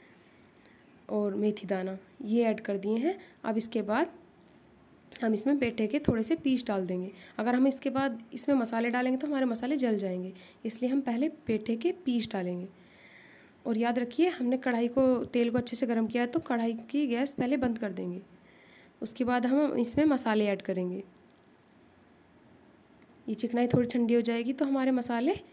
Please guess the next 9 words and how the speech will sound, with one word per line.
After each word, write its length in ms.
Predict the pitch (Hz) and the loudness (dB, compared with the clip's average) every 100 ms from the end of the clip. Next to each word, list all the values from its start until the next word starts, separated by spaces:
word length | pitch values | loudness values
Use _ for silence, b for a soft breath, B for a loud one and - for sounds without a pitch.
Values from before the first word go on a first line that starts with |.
| B B | B B
जलेंगे 400 | 220 226 233 233 | 0 4 4 4
नहीं, 220 | 220 233 | 4 4
उनका 260 | 311 294 302 | 4 4 2
फ्लेवर 280 | 311 247 254 | 2 2 2
ख़त्म 260 | 254 254 254 | -2 -2 0
नहीं 180 | 240 190 | 2 0
होगा। 240 | 180 190 - - - _ b b b b b b b b b b b b - - | -2 -8 -14 -20 -20 _ b b b b b b b b b b b b -20 -20
ये 180 | - 220 | -12 -8
देखिए, 420 | 208 214 277 339 | -6 -6 -4 -6